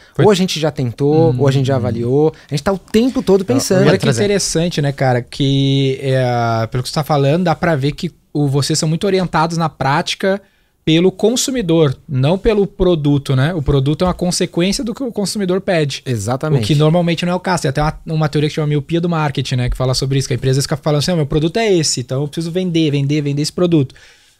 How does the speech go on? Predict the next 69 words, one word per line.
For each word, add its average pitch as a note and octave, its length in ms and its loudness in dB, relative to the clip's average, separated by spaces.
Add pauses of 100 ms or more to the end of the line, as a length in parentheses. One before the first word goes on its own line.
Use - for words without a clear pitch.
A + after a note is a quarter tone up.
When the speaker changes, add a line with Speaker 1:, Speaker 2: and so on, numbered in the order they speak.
Speaker 1:
Tu D3 100 -2
tá D3+ 80 2
olhando D#3+ 120 2
assim, F#3 140 -2
"Não, G3+ 100 0
eu B2+ 60 0
tenho C#3 160 0
um D3+ 40 -4
cliente F3+ 340 0
que A#3+ 100 -10
quer E3+ 200 -2
comer E3+ 560 0 (280)
nesse D#3 240 0
horário, F3 340 2
desse F#3 240 0
jeito, F#3+ 480 0
o F#3+ 40 -10
que A3+ 120 -2
eu A3+ 80 2
posso A3 180 0
fazer F3+ 280 0
pra F3+ 100 -2
atender D#3+ 220 -4
ele E3 60 -2
da D#3 80 0
melhor D#3+ 220 0
maneira D#3 240 -2
possível?" B2+ 480 0
E B2 80 2
aí B2+ 140 2
vem D3 160 0
de D3 140 0
fora D#3 460 0
pra G#3+ 140 -2
dentro, E3+ 340 -2
não D#3+ 160 0
eu D#3 100 0
querendo E3 280 -4
jogar C#3+ 260 -2
pro E3 80 -8
mercado C#3+ 380 -2
aquilo C#3 300 -2
que C3+ 180 -6
eu C3 120 0
acho B2 180 -2
que - 40 -2
é D3 60 -2
bom, A#2+ 180 -2
né? A#2 180 -2
Speaker 2:
Exatamente. A2+ 800 -4
E A#2+ 40 2
esse A2 120 -2
é G#2 40 -4
um - 20 -4
Speaker 3:
Muito C3+ 60 -4
Speaker 2:
princípio, C#3 360 -6
Speaker 3:
bem. C#3 80 -10
Speaker 2:
de E3+ 100 0
novo, A#2+ 180 0
Speaker 3:
Bom, G#2+ 60 0
Speaker 2:
que G2+ 80 -6
pode C3+ 200 -4
ser D3 60 -6
aplicado B2+ 360 -6
em A#2+ 60 2
qualquer A#2+ 160 0
Speaker 1:
iradíssimo. A2+ 260 -2
Speaker 2:
coisa, G#2 220 -2
né? G#2 120 -6